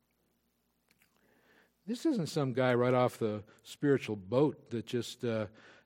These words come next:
brand new convert in Christ. This is the Apostle Paul speaking here. I mean, he, he, he's the man of God. He penned the theology that he's writing about here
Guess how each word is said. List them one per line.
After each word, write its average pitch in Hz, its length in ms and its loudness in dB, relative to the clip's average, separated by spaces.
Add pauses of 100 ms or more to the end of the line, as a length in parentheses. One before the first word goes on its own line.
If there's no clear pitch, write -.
(100)
brand 127 260 0
new 120 120 0
convert 123 520 0
in 101 60 -12
Christ. 127 680 -2 (1400)
This 302 180 -2
is 269 100 -2
the 151 120 2
Apostle 180 580 6
Paul 233 380 8
speaking 117 520 -4
here. 110 260 -8 (1300)
I 139 80 -4
mean, 143 180 0
he, 151 160 0
he, 185 280 0
he's 196 280 2
the 170 140 -2
man 175 320 8
of 165 120 4
God. 180 480 10 (1400)
He 220 140 4
penned 220 500 8
the 185 100 4
theology 175 840 12 (220)
that 180 120 8
he's 196 180 8
writing 233 400 12
about 139 320 8
here 127 320 0